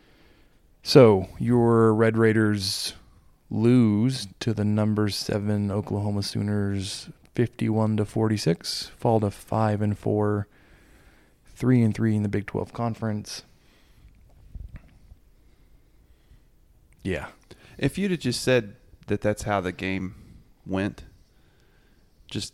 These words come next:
Speaker 2: with the final score before going in, you'd think, "Well, that's kinda better than we thought. That's better than we thought it would go." But having watched this game and seen,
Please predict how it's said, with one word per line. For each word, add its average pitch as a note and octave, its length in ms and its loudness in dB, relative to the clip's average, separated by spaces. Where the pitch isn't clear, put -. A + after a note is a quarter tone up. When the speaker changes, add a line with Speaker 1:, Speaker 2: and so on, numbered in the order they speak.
Speaker 2:
with A2+ 180 -8
the - 80 -6
final A2 320 0
score - 500 -6
before G#2+ 320 -4
going G2+ 320 -2
in, G2 300 -6
you'd G2+ 260 -10
think, G2 320 -6
"Well, F#2 160 -4
that's F2+ 420 -8
kinda A2 220 -6
better A2+ 240 0
than A2+ 100 0
we B2 80 -2
thought. - 380 -6
That's B2 160 -6
better B2 160 2
than B2 100 0
we B2+ 60 0
thought C#3+ 240 0
it G#2+ 40 2
would A2 140 0
go." G#2+ 180 2
But G#2 100 0
having A#2 440 -2
watched A#2+ 340 -4
this G#2 200 -4
game G#2 320 -4
and G2+ 160 -6
seen, G#2 460 -4